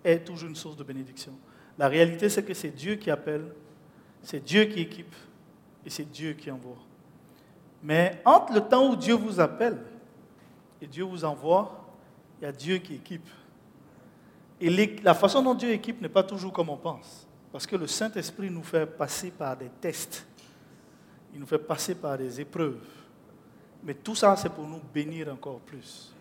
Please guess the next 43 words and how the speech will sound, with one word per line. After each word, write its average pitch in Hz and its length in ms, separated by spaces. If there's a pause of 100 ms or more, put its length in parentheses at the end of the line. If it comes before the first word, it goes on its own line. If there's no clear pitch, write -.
(440)
Puis 151 80
c'est 139 100
ça 170 200
qu'on 165 160
voulait 139 220
souligner, 147 440
l'importance 135 840
du - 60
fait 135 220
que 131 180 (380)
c'est - 680
Dieu 139 260 (180)
qui - 120
envoie. 123 320
Et 147 220 (280)
on 151 60
veut 196 120
souligner 208 280
quelques 170 220
leçons 156 460
aussi 165 180
qu'on 151 180
a 135 120
apprises 147 420
là-dedans. 139 320
C'est 156 160
que 131 120 (640)
pour 151 160
moi, 190 300
au 190 100
fil 190 300
des, 143 240
au 180 40
fil 208 220
des 156 180
années, 160 160
l'une 196 200
des 165 160
leçons 147 380
que 165 120
j'ai 143 120
apprises, 165 340
c'est 139 260